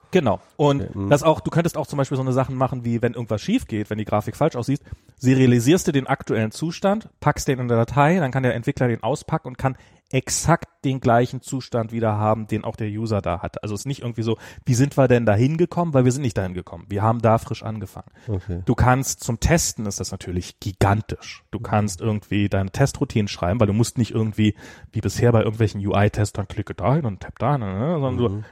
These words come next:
Speaker 1: das sind meine Eingangsdaten, das erwarte ich als Ausgang. Fertig.
Speaker 2: Mhm.
Speaker 1: Ähm, und was, wofür sie es auch nehmen, ist halt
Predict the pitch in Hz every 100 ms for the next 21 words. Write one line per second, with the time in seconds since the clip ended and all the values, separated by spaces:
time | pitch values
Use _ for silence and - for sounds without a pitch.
0 | - 202 202 185 156 170 170 - 151 151
1 | 135 120 120 110 107 104 95 101 92 -
2 | 82 82 _ _ - 90 - - _ _
3 | 107 92 87 90 107 131 123 123 117 _
4 | _ _ _ _ - - - - 131 120
5 | 127 120 143 120 - 120 104 110 147 131
6 | 113 131 120 113 113